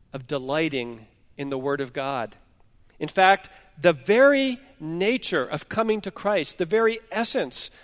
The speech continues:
of putting your faith in Jesus Christ means that now God's Word has become your very delight and joy. It is no longer something that you oppose and hate and don't believe. It's now your joy.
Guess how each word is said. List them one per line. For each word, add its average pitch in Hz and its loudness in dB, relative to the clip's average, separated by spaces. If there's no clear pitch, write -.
of - -4
putting 233 4
your 202 4
faith 202 2
in 165 0
Jesus 185 -4
Christ 185 0
means 202 -2
that 180 4
now 190 6
God's 214 -2
Word 208 4
has 180 -4
become 190 -4
your 196 2
very 214 -2
delight 196 -2
and 185 -6
joy. 214 -4
It 190 4
is 196 4
no 262 10
longer 247 6
something 226 2
that 190 2
you 196 6
oppose 214 6
and 151 -4
hate 208 -2
and 160 -4
don't 214 4
believe. 220 -2
It's - -6
now 208 -2
your 185 2
joy. 175 -2